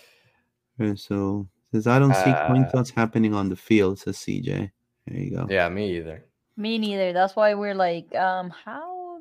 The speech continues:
Speaker 3: actually this works now?" Because I used to see it in the, like, when I started following the club, I used to see the ref doing the coin flip, but not anymore.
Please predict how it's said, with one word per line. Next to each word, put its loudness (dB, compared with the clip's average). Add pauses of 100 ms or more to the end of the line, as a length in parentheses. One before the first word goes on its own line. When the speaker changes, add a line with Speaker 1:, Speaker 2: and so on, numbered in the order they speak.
(160)
Speaker 3:
actually -14
this -14
works -8
now?" -8
Because -6 (200)
I 8
used 0
to 0
see 4
it 10
in 4
the, 10
like, 2
when 0
I 2
started 2 (240)
following 4
the -2
club, 4
I 4
used -4
to -6
see -6 (220)
the 4
ref 8
doing -4
the 0
coin -2
flip, -2 (100)
but -16 (240)
not -10
anymore. -12